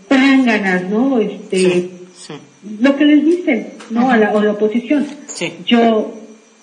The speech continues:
Speaker 1: en el Senado había escuchado debates muy fuertes donde se decían muchas cosas sin ofenderse jamás, ¿no?
Speaker 2: Pero eso es la
Speaker 1: Yo,
Speaker 2: política,
Speaker 1: eso es lo que
Speaker 2: eso
Speaker 1: he
Speaker 2: es
Speaker 1: escuchado.
Speaker 2: política.
Speaker 1: Ahora ya no.
Speaker 2: Ujú, ujú. Oye, Leti, a ver,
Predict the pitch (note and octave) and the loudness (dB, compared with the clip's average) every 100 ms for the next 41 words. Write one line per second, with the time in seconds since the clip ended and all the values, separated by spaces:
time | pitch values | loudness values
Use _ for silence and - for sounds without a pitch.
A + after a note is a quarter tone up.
0 | - G3+ F#3+ G3+ - G#3+ A3 G#3+ A3 - | -10 -4 0 0 0 2 2 2 0 -2
1 | F#3 F#3 G3+ G3+ A3 - F#3+ F#3 F#3+ - | -2 -2 -4 -6 -8 -4 -2 -2 -6 -10
2 | - - - F3+ F#3 F#3 F#3 F3+ A3+ B3 | -16 -20 -4 -2 2 0 -2 -2 0 0
3 | A#3+ A3 - C#4+ - - - _ _ _ | -2 -4 -2 -4 -6 -16 -20 _ _ _
4 | _ _ - F#3 G3+ F#3+ F#3 F#3+ F#3 F#3 | _ _ -16 -8 -6 -4 -4 -4 -6 -2
5 | A3+ A#3+ A#3+ B3 - G#3+ G3 A3 - G#3 | 2 4 4 0 -4 -6 -4 -6 -6 -8
6 | G3 - G3 G3 G3 - G#3+ F#3+ E3 C3+ | -8 -8 -8 -6 -8 -10 -12 -12 -12 -14
7 | - _ _ _ - B3+ C#4+ - - F#3 | -20 _ _ _ -8 -8 -8 -14 -10 -4
8 | F3+ G3+ G3+ F#3 G#3+ G#3+ - A3 B3 B3+ | -4 -2 -4 0 0 0 2 2 2 0
9 | A3+ G#3+ G#3 F#3+ - G3 E3 E3 D#3 - | -2 -2 -2 -4 -6 -4 -2 -2 -4 -10
10 | D3 - _ _ - A3 A3 G#3 G3+ F3+ | -12 -16 _ _ -2 2 2 2 0 -4
11 | D#3+ - - G#3+ E3 F#3 A3+ - - F3 | -8 -14 -18 -16 -12 -12 -14 -20 -16 -14
12 | F3 - - A3 A3 G#3+ G#3+ A3 A3 G#3+ | -14 -14 -4 0 2 0 0 -4 -8 -4
13 | G3+ | -4